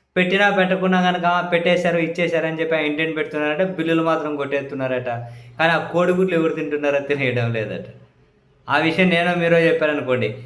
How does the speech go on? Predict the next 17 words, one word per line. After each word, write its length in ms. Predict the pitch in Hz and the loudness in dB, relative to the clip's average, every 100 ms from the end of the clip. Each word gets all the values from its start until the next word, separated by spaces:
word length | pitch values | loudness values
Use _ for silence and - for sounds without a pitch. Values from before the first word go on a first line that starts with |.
| - 135 | -14 -2
నిజాలు 480 | 147 160 185 190 180 | 2 4 2 4 0
చెప్పినా, 300 | 180 180 185 | 0 -2 0
లేకుంటే 320 | 175 170 170 | 0 0 -2
నిజాలని 520 | 160 151 175 180 175 | -2 -2 0 2 0
వైసీపీ 480 | 147 151 151 175 165 | 0 -2 -2 -2 0
వాళ్ళు 220 | 151 147 | 2 2
చెప్పారనుకో, 440 | 139 139 127 117 | 0 0 -2 -4
ఇంకొకరు 420 | 120 135 156 147 139 | -6 -4 0 0 0
చెప్పారనుకో, 580 | 135 127 120 107 95 - - - _ _ _ _ - | -2 -2 -2 -6 -10 -14 -20 -20 _ _ _ _ -4
లేకుంటే 300 | 143 139 139 | -2 0 2
నేనో 220 | 151 147 | 2 2
మీరు 220 | 143 147 | 2 2
ఇంకొకరు 680 | 147 143 143 143 147 - - - _ | 2 0 0 0 0 -4 -14 -20 _
ఈ 160 | 165 156 | 0 2
నిజాలు 380 | 151 185 196 190 | 2 2 2 4
చెప్పినా 360 | 185 180 175 | 2 4 2
కూడా 480 | 170 170 160 131 | 2 2 2 0